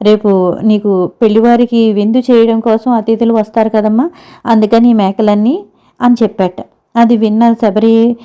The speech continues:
భయం వేసిందిట. "ఇంతమంది, ఇన్ని మేకల్ని చంపుకొని నేను సంతోషంగా కోసం, ఆకలి తీర్చుకోవడం కోసం ఈ జీ-, ఇన్ని జీవహింస తగదని" చెప్పి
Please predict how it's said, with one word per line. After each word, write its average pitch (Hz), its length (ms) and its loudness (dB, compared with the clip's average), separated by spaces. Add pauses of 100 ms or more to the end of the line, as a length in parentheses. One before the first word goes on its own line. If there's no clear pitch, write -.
(240)
భయం 214 300 2
వేసిందిట. 240 400 0
"ఇంతమంది, 214 720 -2
ఇన్ని 214 420 0
మేకల్ని 214 500 -2 (100)
చంపుకొని 214 380 -2
నేను 220 380 -2 (160)
సంతోషంగా 226 760 0
కోసం, 226 400 -2 (400)
ఆకలి 208 320 0
తీర్చుకోవడం 226 580 0
కోసం 233 260 -2
ఈ 240 160 4
జీ-, 208 160 -2
ఇన్ని 214 200 0
జీవహింస 214 560 0 (480)
తగదని" 202 420 0
చెప్పి 214 360 -2